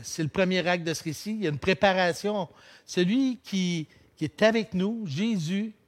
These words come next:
c'est lui la vie, c'est la résurrection, c'est le Tout-Puissant. Euh, il n'y a rien à son épreuve. Son agenda n'est pas le nôtre. Euh, il va, il va faire des choses qui ont l'air complètement folles et qui vont aller contre toute apparence. Mais c'est Jésus.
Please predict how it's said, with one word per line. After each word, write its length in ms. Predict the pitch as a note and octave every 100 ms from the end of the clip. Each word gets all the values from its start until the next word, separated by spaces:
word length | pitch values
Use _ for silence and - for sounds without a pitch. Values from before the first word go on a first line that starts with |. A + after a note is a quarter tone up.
| _ _ _
c'est 260 | - - F#3
lui 180 | F3 F#3+
la 100 | E3
vie, 240 | E3 F#3
c'est 200 | - -
la 140 | D#3 D3+
résurrection, 680 | F3 E3 F#3 E3+ - F#3+
c'est 160 | E3 D#3
le 60 | C#3
Tout-Puissant. 580 | G3 - F3+ - G3 F3+ _ - -
Euh, 60 | D3
il 80 | D#3+
n'y 80 | E3+
a 20 |
rien 260 | E3 A3+ A#3
à 80 |
son 200 | F#3+ G#3+
épreuve. 400 | G#3 - A#3 A#3 D#3 - -
Son 260 | D#3+ F3
agenda 480 | A3 G#3+ A3 G#3+ A#3+
n'est 80 | A#3+
pas 200 | - F3+
le 60 |
nôtre. 380 | E3+ G3+ G3 C#3+ - - -
Euh, 140 | C#3 C#3 -
il 160 | D#3+
va, 320 | C#3+ E3+ E3 D3 -
il 80 | E3
va 60 | A#2
faire 160 | C4+
des 160 | A#3 F#3+
choses 420 | - C#4 C4+ - - - -
qui 80 | F#3+
ont 120 | F3
l'air 440 | G3 A3 A#3 A3 G#3 _ _
complètement 540 | - D4+ C4+ A3 G#3+
folles 340 | G3+ A3+ A#3+ A#3
et 60 |
qui 100 | -
vont 80 | F#3
aller 200 | F3 F#3
contre 280 | - C4+ B3
toute 160 | A#3+ A3
apparence. 800 | G3 G3 F#3+ A3+ F3+ C3 - _ _ _ _ _ _ _ _ _ _ _ _ -
Mais 120 | C3+
c'est 180 | - G3
Jésus. 500 | F#3+ E3+ D3 G3+